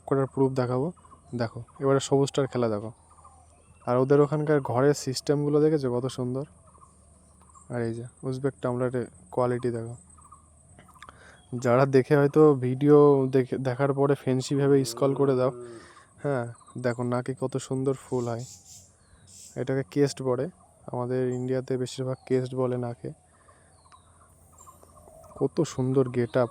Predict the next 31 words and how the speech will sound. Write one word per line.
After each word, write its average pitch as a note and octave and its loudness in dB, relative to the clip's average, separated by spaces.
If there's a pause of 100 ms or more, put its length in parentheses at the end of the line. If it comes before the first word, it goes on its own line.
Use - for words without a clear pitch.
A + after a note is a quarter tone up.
কত A#2+ -4
সুন্দর B2+ -4
কোয়ালিটি, B2 -2
পায়ে A#2+ -2
লোম, B2 0 (680)
মানে D3+ 0 (840)
কি - -8
বলবো, B2+ 2
মুখে B2 2
কোনো D#3+ 4
শব্দ B2+ 0
নেই। B2 4 (840)
আমি B2+ -2 (100)
কি D#3+ 0
বলবো, C3+ 6
আমি C3 0
কিছু C3 -2
বুঝতে A#2 -4
পারছি A2+ -8
না A#2 -4
এদের A#2 -4
দেখে। A#2 -8 (840)
বালি B2+ 4
কালার, C3 0
সব - 0 (100)
রকম C3 0
কালার A#2+ -2
হয়, C3 -2
সব B2+ -4
রকম A2+ -4
একদম। A2+ -6